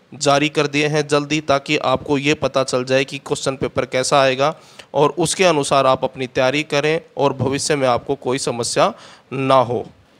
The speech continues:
आज मैं आपको इस वीडियो में नौवीं कक्षा का science subject, यानी कि विज्ञान का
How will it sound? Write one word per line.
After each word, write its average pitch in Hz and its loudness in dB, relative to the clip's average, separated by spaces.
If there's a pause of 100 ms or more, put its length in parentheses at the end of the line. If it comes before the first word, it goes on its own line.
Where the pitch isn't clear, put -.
(480)
आज 170 4
मैं 196 2
आपको 156 2
इस 180 0
वीडियो 151 -2
में 143 -2
नौवीं 165 0
कक्षा 151 0
का 147 0
science 175 0
subject, 143 0
यानी 147 0
कि 151 -4
विज्ञान 151 2
का 160 2